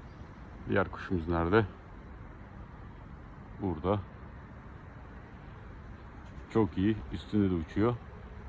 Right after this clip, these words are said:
Tam o noktalara denk geldiğinde bu aslında havaya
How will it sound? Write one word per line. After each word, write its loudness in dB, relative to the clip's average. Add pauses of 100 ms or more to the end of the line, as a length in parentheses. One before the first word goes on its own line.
(1300)
Tam 6
o 12
noktalara 10
denk 6
geldiğinde 8 (100)
bu 6 (260)
aslında 4
havaya 10